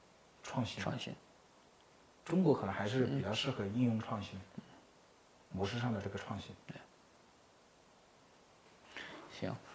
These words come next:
Speaker 2: 我看看还有什么问题。对，直播可能也差不多到这儿。然后接下来呢，就是，嗯，如果微信群里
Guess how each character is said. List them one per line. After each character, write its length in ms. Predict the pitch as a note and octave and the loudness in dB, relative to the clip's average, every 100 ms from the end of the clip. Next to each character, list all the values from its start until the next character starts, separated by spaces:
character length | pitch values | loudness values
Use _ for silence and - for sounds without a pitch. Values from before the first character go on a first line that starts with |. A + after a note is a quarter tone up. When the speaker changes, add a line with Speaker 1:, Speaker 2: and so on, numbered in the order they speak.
| - - | -20 -14
Speaker 2:
我 80 | B2+ | -4
看 180 | - B2+ | 0 2
看 120 | A#2+ | 2
还 200 | A2+ C3 | 6 8
有 120 | B2 | 8
什 120 | A#2 | 6
么 300 | C3 C3 B2+ - - - - - - | 4 4 2 -4 -16 -18 -18 -16 -2
问 180 | C#3 C3 | 2 2
题。 300 | - - - | 0 -2 -2
对， 240 | - B2+ A2 - - - - - | 2 2 2 -6 -16 -18 -14 2
直 160 | C#3+ | 4
播 240 | C#3 D#3+ D#3+ | 12 12 12
可 160 | - | 12
能 240 | A#2+ B2+ C3+ | 6 6 6
也 260 | - - - - - - - - - - - | 4 0 -4 -8 -12 -20 -20 -20 -20 -8 4
差 180 | C#3+ C#3 | 8 8
不 120 | C#3 | 10
多 180 | C3+ C3+ | 12 12
到 180 | C3 | 12
这 120 | C3 B2 | 10 8
儿。 80 | |
然 120 | B2+ C#3+ | 10 10
后 120 | D3 | 10
接 260 | - F#3 | 12 12
下 240 | F#3 F#3+ D#3 | 12 12 12
来 300 | A#2+ A#2+ C#3 | 12 10 8
呢， 340 | C#3 B2+ B2 A#2 - - - | 8 6 4 0 -6 -16 -12
就 200 | - C#3+ | 6 8
是， 580 | C3 - C3 B2+ B2 B2+ - - - - - - - | 8 6 6 6 6 2 -2 -14 -20 -20 -20 -12 -2
嗯， 720 | A#2+ C3+ B2 - - - D#3 E3 - - - - - - - - - - - - - - | 0 2 2 0 0 -2 -2 -4 -8 -16 -20 -20 -20 -20 -20 -20 -20 -20 -14 -8 -4 10
如 160 | D3+ D#3+ | 12 12
果 160 | D3 | 12
微 160 | C3 E3+ | 12 12
信 160 | E3+ | 12
群 220 | D3+ B2 C#3+ | 10 8 6
里 240 | C#3+ - | 4 0